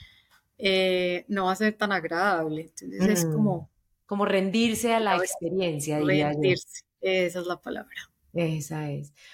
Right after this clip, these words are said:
Speaker 2: Bueno, Lauri, no, a mí me parece súper bacano, ya, ya me confesé, les digo, me parece lo máximo, o sea, me, me, me parece, eh, genuinamente, yo creo que una de las cosas más poderosas que he hecho, o sea, yo siento que tengo dos cosas que son súper, súper poderosas, una es esta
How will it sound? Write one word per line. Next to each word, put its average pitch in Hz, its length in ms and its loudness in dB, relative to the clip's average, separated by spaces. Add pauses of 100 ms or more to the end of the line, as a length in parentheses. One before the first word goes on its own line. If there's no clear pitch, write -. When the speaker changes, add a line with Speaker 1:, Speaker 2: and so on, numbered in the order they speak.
(120)
Speaker 2:
Bueno, 196 280 -2
Lauri, 214 380 2
no, 208 180 0
a 208 80 2
mí 202 100 -4
me 196 80 -6
parece 196 320 -2
súper 220 260 -8
bacano, 214 420 -4
ya, 175 540 -2
ya 156 160 -6
me 175 160 -10
confesé, 180 400 -6
les 202 200 -2
digo, 190 380 0
me 175 140 -4
parece 165 440 -4
lo 180 160 -6
máximo, 214 760 -4
o 175 80 -6
sea, 175 260 -2
me, 170 380 -4
me, 170 260 -4 (160)
me 170 140 -10
parece, 175 600 0 (1400)
eh, 214 240 -2
genuinamente, 196 1120 0
yo 185 160 -2
creo 196 180 -4
que 190 160 -2
una 175 260 0
de 190 60 2
las 185 200 0
cosas 165 260 -2
más 190 320 0
poderosas 170 600 0
que 175 220 -4
he 180 40 0
hecho, 185 180 -6
o 175 40 -4
sea, 165 240 0
yo 170 160 -2
siento 170 320 -4
que 190 100 -8
tengo 165 300 -2
dos 190 160 0
cosas 190 260 2
que 180 120 -8
son 170 140 -2
súper, 185 360 -4
súper 175 400 -2
poderosas, 175 600 2
una 165 360 -4
es 180 320 -2
esta 202 600 -4